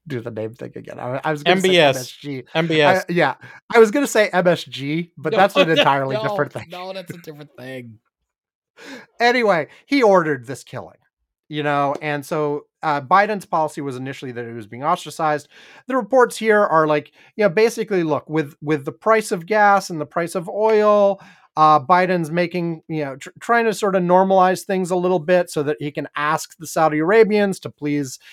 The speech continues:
Speaker 1: increase production a little bit to help relieve that situation.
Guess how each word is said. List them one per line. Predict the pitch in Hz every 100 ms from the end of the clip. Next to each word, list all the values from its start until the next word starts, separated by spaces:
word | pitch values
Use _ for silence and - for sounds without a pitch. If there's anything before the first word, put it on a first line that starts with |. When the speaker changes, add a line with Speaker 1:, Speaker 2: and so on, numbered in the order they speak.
| _ -
Speaker 1:
increase | 143 139 135 -
production | 165 226 240 - 208
a |
little | 202 202
bit | 165 196 -
to | 123
help | 135 139 143
relieve | 139 147 170 147
that | 143 -
situation. | 151 - 175 240 - 220